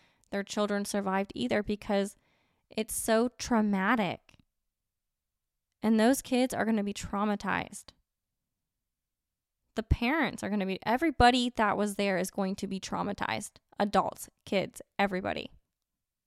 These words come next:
I know a lot of people have their opinions on, "Well, we can stop it by doing this, or we can do this." Guys,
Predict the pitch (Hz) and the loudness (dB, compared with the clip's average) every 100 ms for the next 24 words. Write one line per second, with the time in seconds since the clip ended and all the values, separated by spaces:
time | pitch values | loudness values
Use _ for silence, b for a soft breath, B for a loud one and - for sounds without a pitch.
0 | _ _ _ _ _ _ _ _ _ _ | _ _ _ _ _ _ _ _ _ _
1 | _ _ _ _ _ _ _ _ _ _ | _ _ _ _ _ _ _ _ _ _
2 | _ 196 214 208 208 196 196 196 - 190 | _ 0 2 2 0 -2 -4 -6 -6 -6
3 | 185 190 196 - 185 185 190 190 185 190 | -4 -4 -4 -4 -2 -4 -4 -6 -6 -8
4 | b b b 240 262 330 392 - - 226 | b b b -8 -6 -6 -8 -8 0 0
5 | 240 208 202 202 180 185 180 101 - 214 | 0 -2 -4 -4 -4 -4 -6 -6 -6 -6
6 | 254 359 339 302 247 240 - - - _ | -4 -4 -4 -4 -2 -2 -4 -12 -20 _
7 | _ _ _ _ _ _ _ _ _ _ | _ _ _ _ _ _ _ _ _ _
8 | _ _ _ _ _ _ _ _ _ _ | _ _ _ _ _ _ _ _ _ _
9 | - 240 233 226 - | 2 6 6 6 2